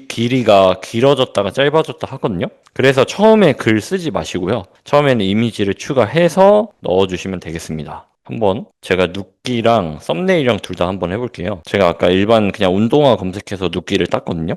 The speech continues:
이거는 약간 정사각형 이미지다 보니까 예를 들어서 이렇게 잘리거든요.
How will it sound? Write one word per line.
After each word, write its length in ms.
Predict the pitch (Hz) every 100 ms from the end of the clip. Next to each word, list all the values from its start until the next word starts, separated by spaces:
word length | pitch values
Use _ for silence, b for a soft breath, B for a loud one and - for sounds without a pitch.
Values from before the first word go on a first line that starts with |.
| -
이거는 320 | - 95 123 95
약간 240 | - 95
정사각형 880 | - 101 113 170 165 - 120 110 98
이미지다 540 | 95 98 95 98 90
보니까 640 | 87 82 82 - 101 85 76 b
예를 180 | 95 104
들어서 480 | 101 95 85 135 - _
이렇게 320 | 127 147 113 -
잘리거든요. 720 | 147 202 214 151 87 80